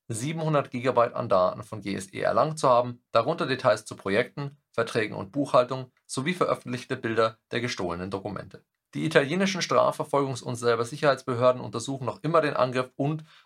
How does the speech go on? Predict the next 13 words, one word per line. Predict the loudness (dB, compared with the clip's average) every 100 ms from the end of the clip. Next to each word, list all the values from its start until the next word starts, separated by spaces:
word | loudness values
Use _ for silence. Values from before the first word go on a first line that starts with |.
| _
ob | 2 6
Daten | 6 6 2
während | 2 2 0
des | -2
Vorfalls | 4 4 4 0
kompromittiert | -4 -6 -6 -8 -4 -4 2
wurden, | 0 0 -6
so | -6 -4
G | -4
S | -4
E | -8 -10
gegenüber | -8 -10 -6 -6
Bloomberg. | -6 -8 -6 -6